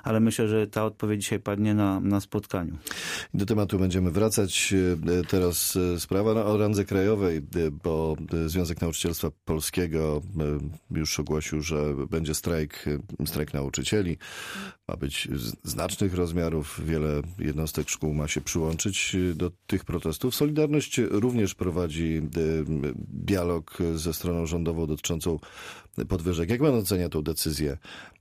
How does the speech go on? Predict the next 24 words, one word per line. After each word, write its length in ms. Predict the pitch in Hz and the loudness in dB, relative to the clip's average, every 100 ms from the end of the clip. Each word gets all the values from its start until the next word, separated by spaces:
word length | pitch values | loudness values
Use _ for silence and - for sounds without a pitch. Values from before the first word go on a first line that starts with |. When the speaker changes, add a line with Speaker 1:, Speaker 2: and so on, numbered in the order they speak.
| - | -2
Speaker 2:
e, 320 | 80 76 - | 0 0 0
Z 260 | 78 73 | -2 -2
N 140 | 78 76 | -2 -2
P, 340 | 78 76 80 78 | -2 0 0 -2
no 100 | 78 71 71 | -2 -2 -4
i 340 | 73 71 71 73 82 82 80 | -2 -2 0 -2 -2 -4 -4
przewodniczącego 800 | - 80 82 80 - 80 78 69 | -4 -2 0 -2 -2 -2 -4 -4
Z 60 | 65 | -6
N 220 | - - | -6 -8
P 120 | 64 | -8
właśnie? 360 | 50 - - - - _ _ _ _ _ _ _ _ | -8 -10 -12 -16 -20 _ _ _ _ _ _ _ _
Speaker 1:
Czy 240 | - 196 185 - 160 | -6 -6 -6 -12 -12
nie 220 | - 269 | -2 0
oceniam, 600 | 262 - 185 113 98 95 | 0 2 4 6 4 4
bo 120 | 98 110 | 0 -2
to 180 | - | -2
jest 300 | 123 110 - | 0 0 -2
wewnętrzna 720 | 104 110 117 113 107 - 107 104 | -2 0 2 0 0 0 2 2
decyzja 520 | 104 113 101 104 98 95 - 98 | 0 0 0 2 0 -2 -6 -2
Związku 400 | 92 101 104 - | 2 2 2 2
Nauczycielstwa 840 | 101 98 - - - 107 101 - | 4 2 0 -8 -4 -4 -2 -4
Polskiego. 720 | 90 98 98 - 87 95 95 95 - - - - - | -2 -4 -4 -4 -2 0 0 -2 -6 -20 -20 -14 -6
Jest 200 | 98 - | -4 -2
to 280 | 95 90 | 0 0